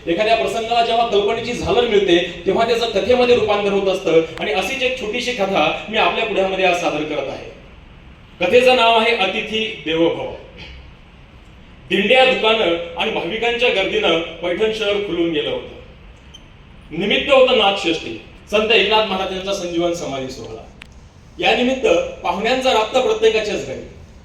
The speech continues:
माझं घरही त्याला अपवाद नव्हतं. वास्तविक अतिथी देवो भव अशी मानणारी आपली संस्कृती, पण तरी सुद्धा मला असं वाटतंय, घरामध्ये आलेला पाहुणा घरातील प्रत्येकालाच देवासारखा वाटेल अशातला भाग नाही.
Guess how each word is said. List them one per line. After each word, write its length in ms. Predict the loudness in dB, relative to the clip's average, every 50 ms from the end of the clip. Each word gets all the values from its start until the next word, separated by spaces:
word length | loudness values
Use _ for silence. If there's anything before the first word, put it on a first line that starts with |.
| -20 -20 -14 -6
माझं 280 | -2 0 2 4 4 4
घरही 320 | 4 4 2 4 4 4 4
त्याला 180 | 4 6 6
अपवाद 360 | 4 4 2 -2 -2 -4 -4 -4
नव्हतं. 260 | -6 -10 -10 -12 -16 -18 -20 -20 -20 -20 -20 -20 -20 -20 -20 -20 -20 -20 -20 -20 -20 -20 -20 -6 -4
वास्तविक 440 | -2 -2 -2 0 0 0 0 0 -2 -6 -10 -14 -10 -8
अतिथी 440 | -6 -6 -4 -4 -2 0 0 0 4
देवो 200 | 4 6 6 6
भव 440 | 6 6 6 6 6 6 4 2 -2 -6 -10 -14 -18 -20 -20 -20 -16 -12
अशी 200 | -8 -6 -4 -2
मानणारी 380 | -2 0 -2 0 2 4 6 6
आपली 240 | 6 6 2 -2 -6
संस्कृती, 560 | -8 -8 -8 -8 -8 -8 -8 -10 -10 -12 -16 -16 -18 -20 -20 -20 -20 -20 -20 -20 -20 -20 -20 -20 -20 -20 -10 0
पण 200 | 2 2 4 4
तरी 180 | 4 2 2 2
सुद्धा 220 | 0 0 2 2
मला 200 | 4 6 6 6
असं 220 | 6 4 2 2 0
वाटतंय, 420 | 0 -2 -2 -2 0 0 0 -2 -4 -6 -10 -16 -14
घरामध्ये 440 | -6 -2 0 0 2 2 4 4 4
आलेला 320 | 4 2 2 2 2 2
पाहुणा 640 | 2 2 2 0 -2 0 0 0 0 -2 -4 -8 -14 -16 -20 -20 -14 -10
घरातील 340 | -4 -2 0 2 2 2 0
प्रत्येकालाच 760 | 0 0 -2 -2 0 2 2 2 4 4 4 4 4 2 0
देवासारखा 520 | 0 2 2 2 2 2 0 0 0 0 2
वाटेल 240 | 2 2 0 0
अशातला 380 | -2 -2 -2 -4 -4 -2 -2 -2
भाग 160 | -2 -2 -4
नाही. 200 | -6 -10 -12 -16